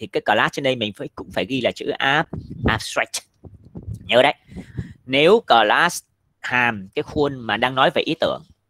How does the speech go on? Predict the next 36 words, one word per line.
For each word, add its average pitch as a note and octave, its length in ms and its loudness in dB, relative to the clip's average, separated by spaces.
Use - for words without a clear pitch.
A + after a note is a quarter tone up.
bên C3+ 160 -2
trong C#3+ 240 2
nó C#3 80 -2
có C#3+ 100 2
những D3 180 0
cái - 100 -2
ý G3 160 4
tưởng F#2 260 2
thôi, B2+ 200 -4
nó D3 60 -8
chưa D3+ 220 4
hình G#2 200 -2
thành, F#2+ 200 -2
chỉ G#2 160 -2
là G2+ 100 2
ý D#3 280 4
niệm, C#3 280 2
khái - 140 -2
niệm, C#3+ 180 2
thì A#2 200 0
bản A2 520 0
thân D3+ 300 0
cái A2+ 300 2
thằng, A2 420 -4
cái D3 160 -10
class A2+ 400 2
đó, G#2+ 260 2
cái D3 80 -4
khuôn A#2 280 -4
đó A2 220 -2
nó C#3 180 0
phải E2 300 -4
là E2+ 100 -6
khuôn A2+ 240 -6
ý A#2+ 140 -6
niệm, - 240 -2